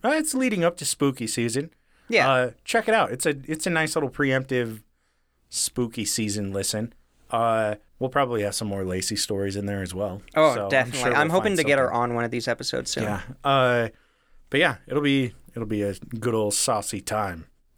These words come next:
Speaker 1: as
Speaker 2: Oh, yeah.
Speaker 1: usual. Uh, we'll have the, the actual day
Speaker 2: Eventually.
Speaker 1: posted at some point in the future.
Speaker 2: Yeah. <laughs>
Speaker 1: Yeah. Um,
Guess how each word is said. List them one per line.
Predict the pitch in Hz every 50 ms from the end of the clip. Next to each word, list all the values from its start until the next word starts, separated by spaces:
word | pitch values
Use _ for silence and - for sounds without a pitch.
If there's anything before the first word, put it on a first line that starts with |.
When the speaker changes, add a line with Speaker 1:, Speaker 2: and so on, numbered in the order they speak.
| _ - -
Speaker 1:
as | 101 95 92 107
Speaker 2:
Oh, | 110
yeah. | 110 104
Speaker 1:
usual. | 98 95 92 95 87 85 87 - - - _ _ _ _ - -
Uh, | 117 120 113 110 110 107 110 - - -
we'll | 113 123 135 139
have | 139 139 131 120
the, | 117 113 107 101 98 92 90 - - _ _
the | 113 104 101
actual | 101 104 - - - 90 85
day | 85 - 95 90 85 80 78 76 - - _ _ _ - _ -
Speaker 2:
Eventually. | 240 196 185 151 127 - 101 90
Speaker 1:
posted | - - - - 82 78 -
at | 92 92 90 -
some | - - 85 85 85
point | - - 78 76 78 - _
in | 92 95 87 82
the | 78 80
future. | - - - 80 76 - - - - - - - - _ -
Speaker 2:
Yeah. | 139 151 131 - - -
<laughs> | - - - - - _ _ _ - -
Speaker 1:
Yeah. | - 92 73 - - - _ - - _ -
Um, | - 147 139 131 123 120 120 117 113 113 -